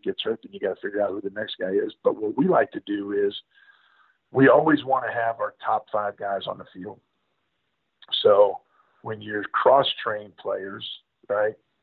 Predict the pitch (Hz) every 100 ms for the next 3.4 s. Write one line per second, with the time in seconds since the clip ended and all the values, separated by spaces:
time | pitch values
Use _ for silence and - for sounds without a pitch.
0 | _ _ - 104 101 110 113 113 107 110
1 | - - - 107 104 101 107 - 117 120
2 | 101 95 - 101 95 107 113 107 107 101
3 | 95 101 98 98